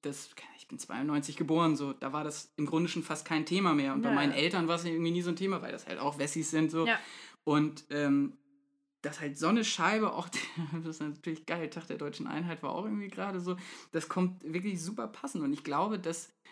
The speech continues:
Speaker 1: es vielen dann auch einfach hilft, eher nachzufühlen, wie das war, gerade auch für Jugendliche.
Speaker 2: Ja, ja, aber er liefert halt einfach die Erklärung dafür, warum manche irgendwie solche Ansichten heutzutage haben können, ne? Also,
Speaker 1: Ja.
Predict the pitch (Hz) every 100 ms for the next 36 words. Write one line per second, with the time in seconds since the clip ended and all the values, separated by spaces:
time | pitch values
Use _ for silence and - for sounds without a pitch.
0 | _ - 165 _ - - 190 220 208 180
1 | 170 175 - 170 165 160 170 180 - -
2 | 175 180 175 165 190 - - 170 - 185
3 | 185 165 139 131 - _ _ - 147 147
4 | 147 143 143 151 180 226 202 - 190 233
5 | 254 180 143 147 - - - 185 196 196
6 | 190 175 202 208 240 294 349 277 226 262
7 | - 165 185 220 220 233 214 196 190 -
8 | 202 190 185 185 214 202 180 185 196 202
9 | 175 170 160 - - 180 180 185 175 180
10 | 190 170 170 - _ 170 180 175 170 -
11 | 170 170 170 170 - - 165 160 165 170
12 | - 147 147 156 190 170 165 165 156